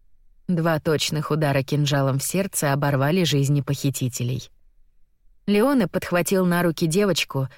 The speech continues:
стянул у нее с головы мешок и встал так, чтобы она не увидела трупов. "Начал неплохо, но потом-то чего растерялся?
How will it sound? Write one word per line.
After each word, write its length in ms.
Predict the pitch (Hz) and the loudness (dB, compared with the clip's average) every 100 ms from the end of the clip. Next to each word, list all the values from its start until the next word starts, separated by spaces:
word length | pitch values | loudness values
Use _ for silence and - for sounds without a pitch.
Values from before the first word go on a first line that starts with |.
| - - | -20 -14
стянул 500 | - - 202 196 185 | -8 0 2 4 2
у 60 | 165 | 2
нее 300 | 165 170 165 | 2 2 0
с 60 | |
головы 400 | 147 160 160 165 | 0 0 2 2
мешок 460 | 160 165 - 247 - - - - | 2 0 0 -2 -4 -12 -20 -4
и 100 | 208 | -2
встал 360 | 196 - 196 185 | -2 0 0 0
так, 260 | 240 254 | 0 -2
чтобы 300 | - 175 165 | -2 -2 0
она 240 | 156 165 220 | 2 2 2
не 140 | 185 | 4
увидела 540 | 160 151 190 180 170 185 | 2 2 2 2 2 0
трупов. 600 | 220 196 127 127 - - - - - - _ _ _ _ - | 0 0 -2 -6 -8 -20 -20 -20 -20 -20 _ _ _ _ 0
"Начал 500 | 165 156 151 - 202 | 2 2 2 2 2
неплохо, 680 | 240 254 311 226 - 139 - - - - | 2 4 4 2 2 -2 -4 -12 -10 -2
но 140 | 185 | 0
потом-то 500 | 190 185 226 208 165 | 0 0 2 0 0
чего 320 | - 220 233 | 0 2 2
растерялся? 840 | 196 165 - 226 175 135 - 131 | 2 0 0 2 2 0 -2 -4